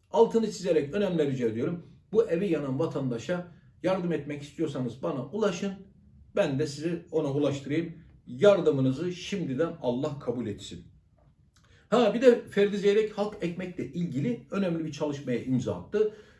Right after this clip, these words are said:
Çerkezköy'de, Tekirdağ Çerkezköy'de bir ekmek fabrikası var. Oraya gitti, incelemede bulundu. Ben de bir araştırayım bakayım dedim. Günlük otuz sekiz kırk bin ekmek üretiyor. İstanbul'a kadar gönderiyor.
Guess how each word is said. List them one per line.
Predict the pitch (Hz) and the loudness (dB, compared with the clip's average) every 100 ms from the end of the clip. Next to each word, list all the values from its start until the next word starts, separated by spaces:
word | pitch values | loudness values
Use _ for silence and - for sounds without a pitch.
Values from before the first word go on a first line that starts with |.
| _ _ - - _ _ _ | _ _ -20 -20 _ _ _
Çerkezköy'de, | 262 254 269 262 233 226 247 233 - - _ _ _ | 4 6 4 4 4 8 8 8 4 -16 _ _ _
Tekirdağ | - 185 208 180 170 | -12 -6 -2 0 2
Çerkezköy'de | 202 208 208 - 180 226 | 0 2 0 0 -2 0
bir | 202 175 - - _ _ _ _ _ _ - | -2 -6 -10 -20 _ _ _ _ _ _ -8
ekmek | 180 202 190 | -4 -2 -2
fabrikası | 175 175 175 175 208 | -2 -4 -4 -4 0
var. | 226 | 0
Oraya | - 180 165 | 2 4 4
gitti, | 170 - | 2 -4
incelemede | 175 170 170 170 160 170 | 0 2 2 2 2 0
bulundu. | 127 123 208 226 - | 0 -2 -2 -2 -2
Ben | 202 202 | -4 -2
de | 208 | -6
bir | 202 170 | -6 -2
araştırayım | 208 196 - 202 196 | 0 0 0 -2 0
bakayım | 175 - 170 | -2 -2 -4
dedim. | 160 185 139 | -6 -6 -4
Günlük | 175 208 190 | -2 -2 -4
otuz | 170 - | -10 -10
sekiz | 180 - 180 | -10 -10 -12
kırk | - 180 - | -12 -12 -10
bin | 185 175 | -10 -8
ekmek | 175 190 180 123 | -8 -8 -8 -8
üretiyor. | 113 107 170 - | -8 -8 -10 -10
İstanbul'a | - - 190 135 - | -10 -8 -6 -6 -6
kadar | 160 160 | -4 -2
gönderiyor. | 196 160 147 131 117 | -2 -2 -2 -2 -2